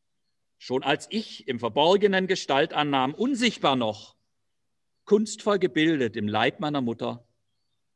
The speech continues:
da war ich dir dennoch nicht verborgen. Als ich gerade erst entstand, hast du mich schon gesehen. Alle Tage meines Lebens hast du in dein Buch geschrieben, noch bevor einer von ihnen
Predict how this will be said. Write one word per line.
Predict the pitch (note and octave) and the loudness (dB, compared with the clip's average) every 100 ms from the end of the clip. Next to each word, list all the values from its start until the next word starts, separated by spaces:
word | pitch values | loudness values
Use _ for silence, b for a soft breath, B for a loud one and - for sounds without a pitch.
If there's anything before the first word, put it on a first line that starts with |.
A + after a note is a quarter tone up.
| _ _ | _ _
da | G2+ | -6
war | A2 | -4
ich | B2 A2+ | -6 -8
dir | - F#3+ F#3 G#2+ | -6 2 2 2
dennoch | B2+ F3+ G3+ - | 0 2 0 -2
nicht | F#3 - | -12 -6
verborgen. | G3 E3+ C#3 C#3+ - - _ _ _ _ _ _ _ _ _ | -6 -2 -2 -4 -8 -18 _ _ _ _ _ _ _ _ _
Als | A2 B2 | -6 -6
ich | C3 | 0
gerade | D#3 E3 G3 | 4 6 6
erst | A#3 A3+ A3+ | 4 4 0
entstand, | G#3+ - B3 G#3+ | 0 0 -2 -2
hast | E3+ - | -6 0
du | C4 D4+ | 2 4
mich | D4+ B3 | 2 0
schon | B3 A#3+ | -2 0
gesehen. | A3 G3+ G#3 C#3 G2 _ _ _ _ _ _ _ _ _ _ _ _ - | 0 0 2 0 -2 _ _ _ _ _ _ _ _ _ _ _ _ 0
Alle | E3+ F3+ A2+ - | 4 6 4 0
Tage | - B2+ A#2+ A2+ | -2 2 2 2
meines | A2+ C3 D#3 - | 2 0 0 -2
Lebens | A#2+ B2 A#2+ A2+ - - _ _ _ _ _ - | 0 0 -2 -6 -12 -18 _ _ _ _ _ -10
hast | G#2+ - - | -10 -10 -2
du | F#3 A3 A#3+ | 0 0 -2
in | C#3+ G#2+ | -4 -2
dein | A2+ B2 E3+ E3 | 2 2 2 0
Buch | B2 - | -4 -6
geschrieben, | A2 G#2 G#2+ G#2 G#2 F#2 _ _ _ _ _ _ _ | -10 -10 -8 -8 -8 -14 _ _ _ _ _ _ _
noch | G2+ - | -10 -8
bevor | G#2 - C3+ D3 A#2 | -10 -6 2 2 2
einer | A2+ A#2+ | -2 -2
von | A#2 B2 | -6 -8
ihnen | F#2+ F#2+ F#2+ F#2 - | -8 -8 -8 -10 -14